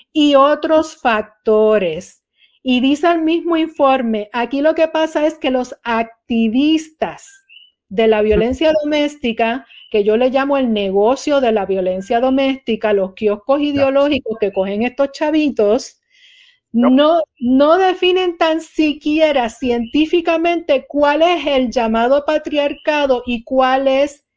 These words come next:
Speaker 1: el balance, si ese patriarcado que tanto hablan,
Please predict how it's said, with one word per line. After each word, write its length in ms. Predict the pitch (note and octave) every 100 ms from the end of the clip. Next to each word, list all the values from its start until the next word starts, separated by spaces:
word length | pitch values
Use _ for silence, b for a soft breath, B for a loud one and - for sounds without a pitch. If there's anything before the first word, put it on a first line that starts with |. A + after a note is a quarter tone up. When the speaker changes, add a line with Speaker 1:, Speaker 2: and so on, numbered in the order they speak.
| _ _
Speaker 1:
el 220 | B3+ A#3+
balance, 640 | G#3+ A#3 A#3+ C#4 D4 A#3+ G#3+
si 280 | - A#3 A3+
ese 280 | B3 C4 C#4+
patriarcado 800 | D4 C#4+ C#4+ C4+ - C4+ C#4+ C#4
que 140 | A#3
tanto 500 | A3+ A3+ B3+ C4+ C#4
hablan, 680 | C4+ C4+ A3+ G#3 G#3 G#3+